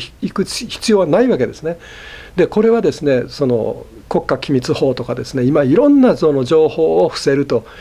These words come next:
いうふうなことが動いているようにですね、国民にとにかく情報を渡さない、そして国民が何か変な動きをするときには、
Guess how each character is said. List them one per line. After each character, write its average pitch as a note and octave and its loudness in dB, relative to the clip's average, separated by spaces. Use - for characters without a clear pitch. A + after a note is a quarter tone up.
い F3+ 0
う E3 4
ふ D3+ 0
う D#3 0
な C#3+ 0
こ D#3 -6
と D3 0
が B2+ 4
動 D3 4
い D3 -4
て D#3 -4
い D3+ 0
る D3 0
よ D3+ 2
う C3 -2
に C3 -2
で A#2 -4
す - -12
ね、 A2 -6
国 G#3 0
民 G#3 4
に G3+ 4
と - 0
に A3+ 2
か A3+ -2
く C3+ -8
情 D#3 2
報 F#3 2
を G3+ 0
渡 D3+ 0
さ B2+ -10
な A2+ -4
い、 F#2+ -10
そ - -4
し - -2
て E3 0
国 G3+ 0
民 G3 4
が G3 2
何 F#3 2
か F3+ 0
変 F#3+ 0
な F3 4
動 D#3 2
き - -4
を D#3 0
す - -2
る E3+ 0
と E3+ -2
き - -8
に A#3+ 4
は、 F#3+ 0